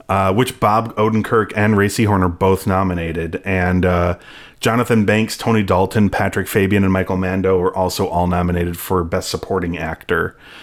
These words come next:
there. So, um, but for the Emmys, of course, Ray Seahorn got her nominee, uh, her nomination for Outstanding Supporting Actress, which, um,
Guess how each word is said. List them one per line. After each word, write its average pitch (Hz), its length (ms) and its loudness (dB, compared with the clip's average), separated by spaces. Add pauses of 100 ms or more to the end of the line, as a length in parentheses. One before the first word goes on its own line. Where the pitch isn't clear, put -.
(320)
there. 82 480 -2 (140)
So, 85 500 -2 (420)
um, 87 460 0
but 127 200 2
for 170 120 -2
the 156 140 2
Emmys, 151 440 0
of 131 140 -6
course, 147 260 2
Ray 123 140 4
Seahorn 120 400 2
got 110 260 2
her 117 100 0
nominee, 110 800 2 (180)
uh, 95 240 0
her 104 100 0
nomination 101 880 2 (400)
for 104 220 -2
Outstanding 101 600 0
Supporting 101 540 0
Actress, 110 720 0
which, 92 520 -2 (560)
um, 90 680 0